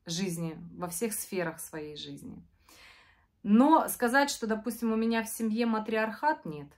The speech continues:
Безусловно, нет, конечно.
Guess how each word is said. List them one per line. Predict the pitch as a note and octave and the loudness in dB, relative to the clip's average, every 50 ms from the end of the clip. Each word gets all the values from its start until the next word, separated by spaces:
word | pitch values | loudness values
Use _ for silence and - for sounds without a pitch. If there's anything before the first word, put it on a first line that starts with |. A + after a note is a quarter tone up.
| _ _ _ _ _ _ _ _ _ _ _ - | _ _ _ _ _ _ _ _ _ _ _ -14
Безусловно, | F3+ F3 G#3+ G#3+ G#3 G#3+ G#3 - - A3 G3 F3+ F3 F#3 F3+ F3+ | -2 0 0 2 2 0 -4 -4 -4 -4 -4 -4 -4 -4 -6 -2
нет, | F#3+ A#3 C#4+ D#4+ D4 | -2 0 0 -2 -2
конечно. | - C4 B3+ B3 B3 A#3+ A#3 - - A3+ G#3 G3+ G3 F#3+ - | -2 0 0 2 2 0 -2 -2 -4 -2 -2 0 -2 -2 -6